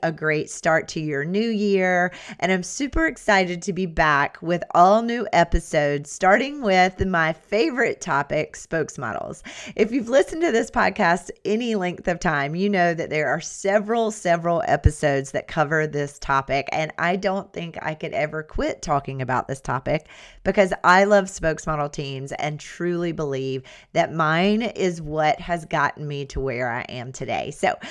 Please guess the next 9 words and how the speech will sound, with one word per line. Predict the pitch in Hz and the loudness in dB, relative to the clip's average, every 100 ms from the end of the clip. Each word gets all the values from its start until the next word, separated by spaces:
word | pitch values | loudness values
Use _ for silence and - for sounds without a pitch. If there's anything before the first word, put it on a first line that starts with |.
| - 226 - | -12 -2 4
I | 190 | 4
love | 185 185 190 226 196 | 4 2 4 4 4
sharing | - 196 190 | 0 0 0
information | 160 175 170 160 156 156 | -6 -6 -4 -2 -4 -6
with | 151 | -8
you | 147 | -6
guys | 139 135 135 143 - - | -2 -2 -2 -4 -8 0
about | 175 165 180 233 | 2 6 6 6
spokesmodels, | - - 165 - 151 139 135 139 170 | 2 0 0 0 -2 0 2 0 -2